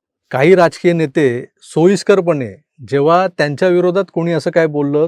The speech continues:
तर तो बोलणारा नशेत आहे, दारू पिऊन बोलतोय आणि बरळतोय, हिमालयावर आणि सूर्यावर थुकलं तर काय होतं वगैरे, अशी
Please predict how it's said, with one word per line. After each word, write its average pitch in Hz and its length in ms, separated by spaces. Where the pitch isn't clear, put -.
तर 160 80
तो 165 520
बोलणारा 156 800
नशेत 143 400
आहे, 147 180
दारू 135 280
पिऊन 147 280
बोलतोय 139 460
आणि 127 280
बरळतोय, 135 760
हिमालयावर 143 540
आणि 139 180
सूर्यावर 139 520
थुकलं 135 320
तर 139 80
काय 135 240
होतं 127 280
वगैरे, 127 320
अशी 135 300